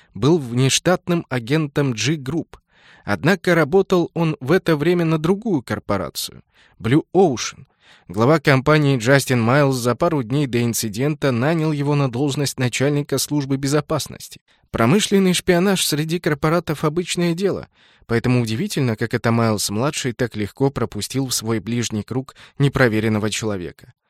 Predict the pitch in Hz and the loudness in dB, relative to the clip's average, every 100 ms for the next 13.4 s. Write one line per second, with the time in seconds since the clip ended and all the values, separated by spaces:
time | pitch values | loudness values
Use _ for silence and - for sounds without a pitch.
0 | _ _ _ - 110 117 127 123 120 131 | _ _ _ -4 -2 0 2 2 2 2
1 | 123 117 - 120 110 - 123 123 117 - | 2 2 0 -2 -2 0 0 0 -2 -2
2 | 123 117 110 117 113 117 113 - 120 127 | -2 0 0 0 0 0 0 -2 -4 -4
3 | - 208 165 - - - _ _ _ - | -2 -4 -4 -10 -18 -20 _ _ _ -8
4 | 104 - 214 208 190 165 143 185 180 180 | -4 -2 -2 0 0 0 0 -2 -2 -4
5 | 160 156 160 202 180 151 143 190 160 147 | -2 0 0 0 0 -2 0 -2 0 0
6 | 143 156 180 170 151 151 156 151 156 143 | 0 2 0 -2 -2 -2 -2 -2 -8 -6
7 | 233 - 170 175 160 139 - 139 185 - | -6 -2 -2 -2 -4 -4 -2 -2 -2 -4
8 | 165 147 147 147 160 160 156 156 160 127 | -2 0 0 0 0 0 0 0 0 -2
9 | - - _ _ _ - 101 - 170 156 | -6 -18 _ _ _ -10 -6 2 2 4
10 | 143 131 120 - 120 151 143 127 104 160 | 4 4 2 2 2 2 2 0 -2 -2
11 | 143 123 107 98 107 104 175 180 - 147 | -2 -2 -4 -4 -4 -2 -2 -2 -4 -4
12 | - 135 143 151 143 135 120 127 123 156 | -4 -4 -2 -2 -2 -2 -4 -4 -4 -2
13 | 143 92 67 | -2 -4 -10